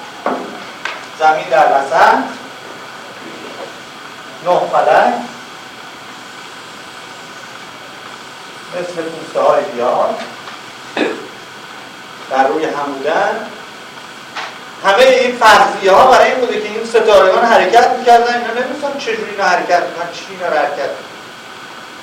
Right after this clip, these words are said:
می‌گفتن که اینا مثل نگین که روی انگشتری سوار باشه، این سیارگان، ستارگان روی جسم فلک نصب شدن، فلک می‌چرخه، ستارگان هم باش می‌چرخه.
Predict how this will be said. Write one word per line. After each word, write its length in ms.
می‌گفتن 560
که 60
اینا 360
مثل 300
نگین 440
که 100
روی 160
انگشتری 800
سوار 340
باشه، 340
این 920
سیارگان، 800
ستارگان 640
روی 220
جسم 260
فلک 480
نصب 380
شدن، 220
فلک 320
می‌چرخه، 640
ستارگان 460
هم 120
باش 120
می‌چرخه. 300